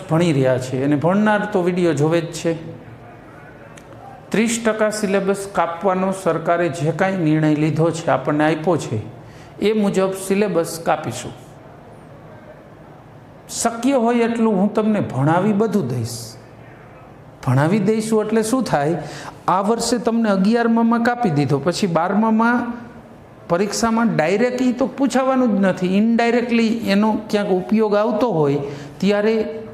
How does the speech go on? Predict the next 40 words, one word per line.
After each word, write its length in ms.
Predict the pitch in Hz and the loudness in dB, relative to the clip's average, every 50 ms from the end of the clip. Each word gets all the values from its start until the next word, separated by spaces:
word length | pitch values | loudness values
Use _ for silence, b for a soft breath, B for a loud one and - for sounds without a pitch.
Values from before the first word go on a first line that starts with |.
| - - - - - - | -18 -20 -20 -14 -2 0
તમને 260 | 180 185 190 180 165 | 0 2 4 2 4
મુશ્કેલી 540 | 139 151 170 - - - 196 175 156 147 139 | 2 2 2 0 -2 -2 0 0 2 2 2
ન 180 | 139 139 139 139 - | 2 2 2 0 0
પડે. 360 | - 117 - - - - - - - - - - - - - - | -2 -6 -6 -6 -10 -14 -16 -18 -18 -20 -20 -20 -20 -16 -4 -2
કેમેસ્ટ્રીમાં 560 | 170 175 196 190 - - - 196 190 185 180 | 0 2 2 0 -2 -2 -2 0 2 2 2
આવું 180 | 180 175 165 | 2 0 0
છે, 180 | - - 165 131 | 0 0 0 0
બીજા 320 | 135 135 151 151 156 175 | 2 2 0 2 2 2
વિષયોમાં 560 | 170 175 165 170 - 175 170 175 170 175 165 - | 0 0 -2 -2 -2 0 0 2 0 0 0 2
તો 120 | 175 165 | 0 2
નથી 260 | 156 165 147 156 165 | 2 0 0 0 0
હોતું, 300 | 160 151 151 151 151 135 | 2 2 0 0 0 0
બાયોલોજીમાં, 580 | 135 139 143 151 156 147 139 151 151 156 156 151 | 2 2 2 2 0 0 0 0 0 2 0 0
ફિઝિક્સમાં 480 | 151 151 143 156 151 147 - 165 156 | -2 -4 -6 -6 -6 -6 -4 -6 -4
કદાચ 240 | 143 151 151 151 147 | -2 0 0 0 0
બહુ 200 | 156 147 151 160 | 0 0 2 2
ના 140 | 160 165 165 | 4 4 4
નડતું 360 | 160 147 143 131 - - 131 | 4 4 2 2 0 -2 -4
હોય, 100 | 120 117 - - B B B B B B B B B B B B - | -4 -4 -6 -10 B B B B B B B B B B B B -4
પણ 100 | 160 143 | -4 -4
કેમેસ્ટ્રીમાં 840 | 139 143 165 170 180 202 208 202 - 202 185 175 170 165 160 156 156 | -2 0 0 2 2 2 0 0 -2 -4 -2 0 2 2 2 2 2
તો 100 | 185 170 | 0 0
સ્યોર 500 | 160 - - - 196 196 202 208 202 196 | -2 -2 -2 0 2 2 2 2 0 0
છે 340 | - - - 151 143 135 139 139 B B B B B B - | -2 -2 0 0 2 2 0 -4 B B B B B B -2
કે 60 | 147 | 0
બધું 300 | 143 160 151 165 160 160 | 0 2 0 0 0 0
કરોડિયાના 520 | 185 170 185 180 175 170 170 160 160 160 | 0 0 2 2 2 2 2 2 2 0
ઝાડા 300 | 131 139 156 175 185 196 | 2 2 2 2 2 2
જેવું 320 | 190 170 170 160 156 151 156 | 2 2 2 0 0 -2 -2
છે. 120 | - 139 | -4 -2
જે 160 | 117 160 180 | 0 0 0
ચેપ્ટર 440 | 175 - 190 175 175 - - 180 160 | 0 0 -2 -2 -2 -2 -4 -2 0
ન 160 | 165 180 202 | 2 2 2
તૈયાર 340 | 202 208 196 180 180 175 170 | 2 2 2 2 4 2 2
કરો 240 | 170 - 170 170 170 | 0 0 0 0 0
તો 140 | 170 165 135 | 0 0 2
ઈ 140 | 139 139 | 2 2
નડી 260 | 135 131 139 139 151 143 | 2 4 2 2 2 0
શકે 280 | 151 160 151 - 165 | 0 -2 -2 -2 -4
ખરું. 440 | 156 - 175 165 156 156 156 - | -2 -2 0 0 0 -2 -2 -6